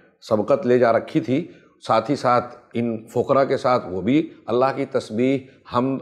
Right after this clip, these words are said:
اور تحلیل اور تکبیر وغیرہ بیان کرنے لگے، تو انہوں نے گویا یہ دونوں فضیلتیں حاصل کر لی۔ تب فقراء مہاجرین پھر رسول اللہ صلی اللہ علیہ وسلم کی خدمت میں حاضر ہوئے اور انہوں نے بتایا اللہ کے نبی صلی اللہ علیہ وسلم کو کہ یا رسول اللہ، یہ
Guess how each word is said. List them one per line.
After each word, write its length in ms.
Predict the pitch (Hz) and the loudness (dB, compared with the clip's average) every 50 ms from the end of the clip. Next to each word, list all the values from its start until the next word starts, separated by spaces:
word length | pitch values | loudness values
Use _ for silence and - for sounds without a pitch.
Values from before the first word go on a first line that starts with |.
| - - | -10 -8
اور 160 | - 110 107 | -2 -2 -2
تحلیل 560 | 107 - 113 101 113 113 127 139 143 - - - | -2 -2 -2 -2 0 2 2 2 2 0 -2 -6
اور 120 | - - 110 | -4 -4 -4
تکبیر 440 | - - 110 90 90 107 131 143 131 | -2 -2 -4 -2 0 2 4 6 6
وغیرہ 300 | 120 107 120 127 139 131 | 6 4 4 2 2 2
بیان 320 | 110 101 101 104 117 127 | 2 2 2 2 0 0
کرنے 260 | 120 127 123 135 143 | 0 2 2 4 4
لگے، 260 | 139 139 139 156 190 202 - - - - - - - _ _ _ _ _ - | 4 4 4 2 0 0 -4 -10 -20 -20 -20 -20 -20 _ _ _ _ _ 2
تو 380 | 123 113 104 95 90 - - - | 4 4 6 4 2 0 -2 0
انہوں 220 | 135 147 165 190 190 | 2 4 4 4 4
نے 220 | 175 185 196 202 - 120 104 | 4 4 2 2 0 0 2
گویا 280 | 113 120 123 131 143 - - | 4 4 6 4 4 2 0
یہ 100 | 104 104 | -2 0
دونوں 260 | 92 113 117 139 170 | 4 4 4 4 4
فضیلتیں 500 | 160 165 160 151 180 180 185 185 202 202 | 2 2 4 4 6 6 6 4 4 2
حاصل 320 | 190 196 190 - 196 185 | 2 2 2 2 2 2
کر 160 | - 139 123 104 | 4 2 0 0
لی۔ 160 | 92 80 - - - _ _ _ _ _ _ _ _ _ _ _ _ _ _ _ _ _ - | 0 -4 -8 -10 -14 _ _ _ _ _ _ _ _ _ _ _ _ _ _ _ _ _ -2
تب 220 | - 165 160 147 160 185 208 190 - - - _ _ _ _ _ - | 0 2 4 4 4 4 2 0 -8 -16 -20 _ _ _ _ _ -2
فقراء 340 | 135 120 131 143 147 151 147 | 0 0 2 2 2 2 2
مہاجرین 460 | 143 139 127 123 110 110 110 104 90 | 2 0 0 0 -2 -2 -2 -4 -4
پھر 180 | - - 135 147 | -2 0 2 4
رسول 320 | 165 170 165 180 175 180 | 4 2 4 4 4 4
اللہ 260 | 175 170 175 175 180 170 | 6 4 4 4 2 0
صلی 120 | - 170 | -2 -2
اللہ 160 | 151 175 165 170 | 0 0 0 0
علیہ 0 | |
وسلم 40 | |
کی 80 | 175 190 | 0 0
خدمت 380 | 160 160 165 156 165 170 165 - | 0 0 0 2 2 0 0 0
میں 100 | 170 151 | 0 2
حاضر 260 | 156 147 139 165 156 | 2 4 4 4 6
ہوئے 200 | 151 160 170 165 | 6 6 4 4
اور 180 | - 139 143 | 4 2 4
انہوں 160 | 147 143 147 151 | 4 2 2 0
نے 100 | 151 151 147 - - _ _ - 101 | -2 -4 -6 -10 -18 _ _ -8 -2
بتایا 480 | 107 113 110 135 143 160 151 139 156 147 - - - - - | -2 0 2 2 2 4 4 2 2 0 -2 -8 -18 -10 -4
اللہ 200 | 117 117 120 127 127 - | -2 -2 0 0 -2 -2
کے 80 | 131 | -2
نبی 220 | 123 123 120 139 147 | -4 -4 -2 -4 -4
صلی 160 | - - 131 | -6 -6 -6
اللہ 120 | 123 123 | -6 -6
علیہ 60 | 120 | -6
وسلم 100 | - 139 | -8 -8
کو 0 | |
کہ 100 | 127 - | -8 -6
یا 200 | 135 127 120 117 | -4 -2 0 0
رسول 260 | 117 110 - - 117 113 | 0 -2 -2 -2 -2 0
اللہ، 240 | 110 113 131 165 - - - - - - _ - | 0 0 0 -2 -2 -6 -12 -20 -20 -20 _ -6
یہ 180 | - 120 135 | 0 4 4